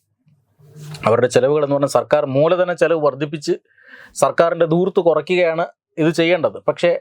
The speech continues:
അതിന് തയ്യാറല്ല എന്ന് തെളിയിക്കുന്ന വിവരങ്ങളാണ് ഇപ്പോൾ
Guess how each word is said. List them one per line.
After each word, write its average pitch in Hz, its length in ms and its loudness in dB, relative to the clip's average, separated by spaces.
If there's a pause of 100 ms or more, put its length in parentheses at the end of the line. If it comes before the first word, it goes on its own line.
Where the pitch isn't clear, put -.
(280)
അതിന് 151 240 0
തയ്യാറല്ല 135 520 0 (380)
എന്ന് 135 200 -2
തെളിയിക്കുന്ന 127 480 -2 (640)
വിവരങ്ങളാണ് 135 640 0 (140)
ഇപ്പോൾ 120 200 0